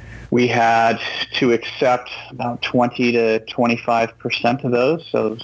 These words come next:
we have a little over two hundred submissions that came in. We have, uh,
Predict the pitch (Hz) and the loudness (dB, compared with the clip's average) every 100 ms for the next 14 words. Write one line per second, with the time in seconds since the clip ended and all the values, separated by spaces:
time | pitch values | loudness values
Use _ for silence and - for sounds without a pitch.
0 | - 113 117 110 110 113 110 110 110 110 | -6 -2 0 0 2 2 2 2 -2 -2
1 | 127 120 113 110 110 110 - 107 110 - | -2 2 0 0 0 0 0 0 0 -2
2 | - 110 107 131 165 - _ _ - - | 0 2 2 2 -2 -8 _ _ -20 -20
3 | - _ - - 131 117 120 120 117 113 | -20 _ -20 -4 0 2 2 2 2 0
4 | 110 107 107 104 | 2 2 2 0